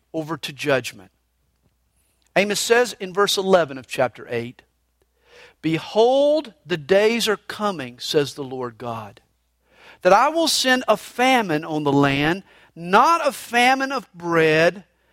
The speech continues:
nor a thirst for water," much worse than a, that kind of famine, "but of hearing the words of the Lord." And if you've moved around the country a lot lately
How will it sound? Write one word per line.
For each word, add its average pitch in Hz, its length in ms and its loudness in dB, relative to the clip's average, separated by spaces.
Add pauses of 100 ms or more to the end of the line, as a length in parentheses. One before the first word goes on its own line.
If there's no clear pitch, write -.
(180)
nor 196 280 2
a 190 120 2
thirst - 640 0
for 262 120 0
water," 170 380 2
much 214 320 0
worse 311 340 0
than 247 200 -4
a, 233 120 -2 (120)
that 254 200 2
kind 214 180 4
of 160 100 -2
famine, 156 420 -2 (560)
"but 175 220 2
of 127 220 0
hearing 226 760 -4 (320)
the 135 120 -12
words 165 840 -6 (240)
of 165 160 -12
the 175 80 -18
Lord." 120 500 -18 (1800)
And 208 120 -4
if 226 160 -4
you've 214 160 -8
moved 320 260 -2
around 294 280 0
the 277 60 -4
country 277 400 -6
a 262 60 2
lot 254 220 0
lately 262 360 0